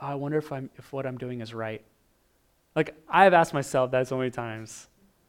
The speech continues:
"Is, is this right? Is this, is this what I'm doing?" And then I'll, I'll start asking Patty, "Is, do you, what do you think about this?" And she's like, "Uh, no, that's," <laughs> you know, just kidding.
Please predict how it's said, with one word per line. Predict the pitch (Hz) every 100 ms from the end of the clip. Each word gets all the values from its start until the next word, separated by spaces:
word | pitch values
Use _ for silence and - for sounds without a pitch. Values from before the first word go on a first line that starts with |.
| _ _ _ _ _ _
"Is, | 147 131
is | 175 170 151
this | 233 302 -
right? | 330 349 359 _ _ -
Is | 156
this, | 262 -
is | - 185
this | 202 254
what | 370
I'm | 254
doing?" | 240 254
And | 196
then | 175
I'll, | 165 - - -
I'll | 156
start | - 160
asking | 151 151 147
Patty, | 143 147
"Is, | 143
do | 143 196
you, |
what | 185 220
do |
you | 226
think | 214 190
about | 175 143
this?" | 160 139
And | 147 139
she's | 165 143
like, | 131 - _ _ _ _ _ _ _ _ _ _ -
"Uh, | 131 127 123 123 123 123 - -
no, | 151 170 127
that's," | 131 139 - -
<laughs> | 180 -
you |
know, | 262 - 240 - 220
just | - 135
kidding. | 180